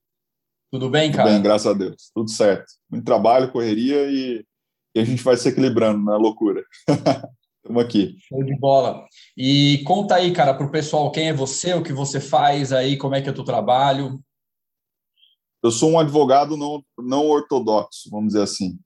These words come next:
Speaker 2: né? Então, é o que, aquele padrão de ter uma, um cafezinho, secretária, uma biblioteca atrás, um nó de gravata maior que a cabeça, não é comigo, né?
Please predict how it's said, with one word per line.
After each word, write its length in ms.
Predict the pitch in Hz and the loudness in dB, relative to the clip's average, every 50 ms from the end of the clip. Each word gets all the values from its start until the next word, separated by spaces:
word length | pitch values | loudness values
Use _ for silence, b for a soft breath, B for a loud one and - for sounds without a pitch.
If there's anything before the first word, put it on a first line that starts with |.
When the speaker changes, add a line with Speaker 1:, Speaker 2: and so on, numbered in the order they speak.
| _ | _
Speaker 2:
né? 300 | - - - 92 95 98 98 | -14 -8 -6 -4 -4 -6 -4
Então, 320 | - 101 104 107 107 107 | 0 2 4 4 6 6
é 40 | 104 | 4
o 100 | 104 104 | 4 2
que, 320 | - 127 117 117 107 110 110 _ _ _ _ _ _ _ - | 2 4 4 4 4 2 -2 _ _ _ _ _ _ _ -8
aquele 360 | - 98 - 120 117 117 113 | -8 -2 2 2 2 2 2
padrão 420 | 120 110 113 110 110 117 120 117 | 2 2 2 2 2 2 0 0
de 380 | 113 107 113 110 104 101 98 _ _ _ _ _ _ _ _ | 0 0 2 2 2 0 0 _ _ _ _ _ _ _ _
ter 120 | 123 120 | 0 0
uma, 580 | 117 117 117 120 117 110 110 104 101 95 87 - | 0 0 -2 -4 -2 0 0 0 0 -4 -4 -8
um 40 | - | -12
cafezinho, 580 | - - 131 127 - 139 120 113 123 151 160 156 | -6 -6 -6 -2 0 -2 -2 0 -2 -6 -6 -6
secretária, 920 | 156 - 147 139 - 127 117 - _ - 135 143 143 143 143 143 143 143 _ _ _ _ _ _ _ _ _ | -4 -4 -4 -2 -2 -4 -4 -2 _ 2 4 4 4 2 0 -2 -4 -8 _ _ _ _ _ _ _ _ _
uma 380 | _ 110 110 113 113 110 110 107 | _ -12 -8 -6 -4 -2 -2 -4
biblioteca 640 | 95 104 117 113 120 117 113 117 127 120 - 123 | -2 -2 -2 2 2 0 2 2 0 0 0 -2
atrás, 460 | 113 - 120 117 120 127 127 127 123 123 | -4 0 2 2 4 4 4 2 0 -2
um 180 | 123 123 117 110 | -8 -12 -12 -8
nó 140 | 113 127 139 | -4 -4 -2
de 120 | 139 127 | -2 -2
gravata 460 | 127 135 123 120 - 127 123 - 120 110 | 0 0 0 2 2 0 0 0 -4 -8
maior 240 | 110 113 117 123 127 | -4 -2 -2 -2 -2
que 80 | - | -2
a 60 | 131 | -6
cabeça, 720 | - - 107 113 110 117 127 135 131 - - 143 131 123 120 | -4 -4 -4 -2 0 0 2 0 -2 -2 -4 -4 -4 -4 -4
não 180 | 120 123 123 | -4 -2 -2
é 60 | 120 120 | -2 -2
comigo, 340 | 120 - 123 113 101 - - _ _ _ _ _ _ _ _ _ | -2 -4 -4 -2 -4 -4 -6 _ _ _ _ _ _ _ _ _
né? 320 | - 92 98 98 101 101 | -4 -2 -2 0 -2 -4